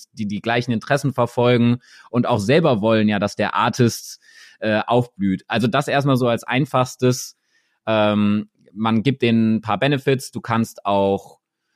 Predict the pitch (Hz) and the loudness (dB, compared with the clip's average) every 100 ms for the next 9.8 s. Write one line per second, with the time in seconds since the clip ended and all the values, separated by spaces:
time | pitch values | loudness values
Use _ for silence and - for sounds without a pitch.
0 | _ 90 95 95 95 - 139 156 165 175 | _ -8 -6 -4 -6 -4 -2 -2 0 0
1 | 156 123 123 127 123 123 110 104 110 - | 0 0 2 2 2 -2 0 2 0 -4
2 | - 107 107 110 110 107 _ _ _ _ | -6 0 2 2 2 -2 _ _ _ _
3 | _ - 135 151 160 165 - 131 123 139 | _ -2 0 2 4 2 0 -4 -2 -4
4 | - 131 123 127 113 - 98 110 110 104 | -2 0 2 0 -4 -8 -8 -4 -2 0
5 | 107 95 101 - 139 147 135 135 131 131 | 0 -2 -4 -4 -4 -4 -4 0 2 2
6 | 131 131 131 - 120 120 123 117 113 - | 2 0 -4 0 -2 0 0 0 -4 -2
7 | 123 117 110 107 95 107 - 120 117 117 | 0 0 0 -2 0 -4 -4 -2 0 2
8 | 127 123 135 131 123 120 131 - 131 139 | 0 0 0 -2 -2 -2 -2 0 -2 -2
9 | 135 - 143 - 139 143 127 | -4 -4 -4 0 0 0 -4